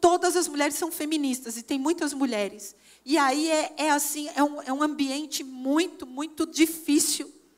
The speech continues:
A visão dessas mulheres. E acontece que elas viram, elas falam mal dos maridos, elas reclamam,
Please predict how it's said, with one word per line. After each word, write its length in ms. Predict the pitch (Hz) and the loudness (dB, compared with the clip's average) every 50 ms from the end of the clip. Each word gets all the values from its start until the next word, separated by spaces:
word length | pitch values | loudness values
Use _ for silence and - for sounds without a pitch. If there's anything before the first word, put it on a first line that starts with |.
| _ _ _ _ _ _ _ _ _ _ _ _ _ _ | _ _ _ _ _ _ _ _ _ _ _ _ _ _
A 100 | - 247 | 0 0
visão 680 | 254 254 277 262 240 - - - 285 285 294 302 330 339 | 6 6 6 6 6 2 4 6 8 8 8 8 4 0
dessas 400 | 294 - 269 269 - 277 262 254 | -2 -4 -2 -2 -2 -4 -4 -4
mulheres. 640 | 254 240 240 226 226 220 233 226 240 240 - - - - _ _ - - _ _ _ | -2 0 0 2 2 2 2 0 -2 -6 -8 -8 -10 -14 _ _ -20 -20 _ _ _
E 120 | 285 320 370 | 6 6 8
acontece 840 | 339 349 349 339 349 349 330 - 330 311 320 339 339 - - 349 | 8 6 4 2 2 2 4 4 4 4 4 4 2 2 -2 -2
que 420 | - - - 311 320 339 349 330 - - - - - _ _ _ _ _ _ _ _ _ _ _ _ _ _ _ _ _ _ _ | -4 -2 2 4 4 4 4 2 -4 -14 -20 -20 -20 _ _ _ _ _ _ _ _ _ _ _ _ _ _ _ _ _ _ _
elas 420 | - 262 294 311 302 320 320 294 254 | -2 0 0 2 0 0 0 -2 -4
viram, 680 | 240 220 202 214 247 247 262 254 277 302 302 294 - - | -4 -4 0 2 4 4 6 4 4 2 2 0 -6 -6
elas 280 | - 247 233 240 - - - | -4 -2 -2 -2 -4 -6 -2
falam 300 | - 240 220 233 240 226 | 0 2 4 4 4 2
mal 240 | 214 214 214 220 220 | 2 2 2 2 2
dos 180 | 214 202 208 | 0 -4 -10
maridos, 680 | 196 202 180 170 214 233 277 285 277 - - 240 233 214 | -10 -12 -12 -6 0 0 2 2 0 -2 -4 -10 -10 -8
elas 200 | 226 220 214 208 | -8 -8 -8 -8
reclamam, 880 | - 208 196 185 - - - 208 233 262 254 254 247 233 233 240 240 | -8 -10 -10 -10 -10 -2 0 2 4 4 4 4 2 2 2 0 0